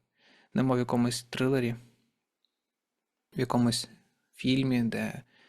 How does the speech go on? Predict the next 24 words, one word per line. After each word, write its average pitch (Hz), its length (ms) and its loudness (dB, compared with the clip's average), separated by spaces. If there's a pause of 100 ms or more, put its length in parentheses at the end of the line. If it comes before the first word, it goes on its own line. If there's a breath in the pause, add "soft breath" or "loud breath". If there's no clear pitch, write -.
(240 soft breath)
герої 117 540 0
очікують, - 600 -4
що - 200 -8
станеться 113 460 -4
щось - 220 -6
погане 120 460 -4
от - 180 -12
з - 140 -14
хвилі 113 560 -6
на 127 140 -10
хвильку. - 500 -14 (840 loud breath)
І 120 480 -2 (200)
тут 123 220 -4
цікаво 120 400 -4
те, 120 180 -2
що, 117 360 -6 (680 soft breath)
по 143 100 -6
суті, 123 300 -6
єдиними 120 420 -2
глядачами 117 560 -4
цього 117 220 -6
фільму 117 300 -6
є - 180 -12
ми, 143 280 -2